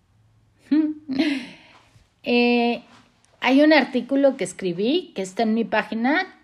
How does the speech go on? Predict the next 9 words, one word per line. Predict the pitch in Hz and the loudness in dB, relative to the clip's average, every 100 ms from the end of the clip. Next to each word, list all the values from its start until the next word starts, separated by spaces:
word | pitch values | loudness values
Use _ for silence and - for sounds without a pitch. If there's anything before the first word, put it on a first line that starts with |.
| _ _ _ _ - | _ _ _ _ 0
w | 220 185 247 233 | 2 2 2 2
w | 214 175 | 2 2
w | 170 214 311 349 - - | 2 4 4 2 -4 -10
punto | - 196 185 185 - | -2 -2 -2 -6 -6
carla | - 208 202 190 | 0 0 2 -2
maldonado | 180 160 160 165 165 160 151 | -4 -6 -6 -6 -4 -4 -4
c | - 196 294 311 | -2 0 0 -2
punto | 214 180 190 - | -4 -2 -2 -4
com. | 123 139 | -6 -12